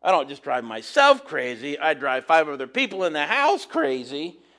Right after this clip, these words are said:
I drive my parents crazy. I drive my principal crazy. And, and they're like, "You, you need to pick up your prescription?" "Yeah, I haven't taken it for three or four days." "Well, okay, I'll, I'll take care of that."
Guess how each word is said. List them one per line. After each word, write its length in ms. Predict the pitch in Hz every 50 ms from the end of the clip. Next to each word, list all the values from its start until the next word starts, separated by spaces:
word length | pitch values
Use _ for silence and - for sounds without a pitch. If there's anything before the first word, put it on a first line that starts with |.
| _ -
I 100 | 160 160
drive 220 | 175 190 202 196
my 140 | 185 175 175
parents 500 | 175 - 240 277 330 349 330 311 277 -
crazy. 600 | - - 185 170 170 165 160 165 175 185 196 208
I 80 | 185 175
drive 260 | 185 202 208 214 208
my 160 | 202 190 180
principal 640 | 180 - 240 330 359 320 - 415 247 233 214 196
crazy. 480 | - - 349 320 151 156 151 143 170 175
And, 120 | 175 170
and 220 | 165 160 147 147 156
they're 100 | 151 139
like, 140 | 139 131 127
"You, 100 | 135 135
you 1400 | 127 135 151 185 247 294 311 320 339 320 311 302 269 220 208 196 180 175 180 180 175 202 247 277 277 269 320
need 120 | 311 285 233
to 60 | 220
pick 200 | - 233 247 233
up 80 | 220
your 80 | 208 196
prescription?" 640 | 170 170 170 - - 220 220 214 - 240 220 214 - _ _ _ _ _ -
"Yeah, 360 | - 202 208 202 202 196 185 190
I 40 | 196
haven't 200 | 190 190 185 -
taken 260 | 190 180 170 175 170
it 80 | 143
for 80 | 139 147
three 200 | - 165 165 165
or 40 | 156
four 280 | 160 160 156 156 151
days." 340 | 147 147 147 143 143 139 131
"Well, 600 | 147 165 180 185 180 185 165 151 147 139 143 143 143
okay, 360 | - - - 110 110 113 113
I'll, 220 | 113 110 107 107 104 104
I'll 360 | 104 104 101 _ _ _ _ _ -
take 220 | - - _ _
care 160 | - - -
of 80 | - -
that." 240 | 50 - - -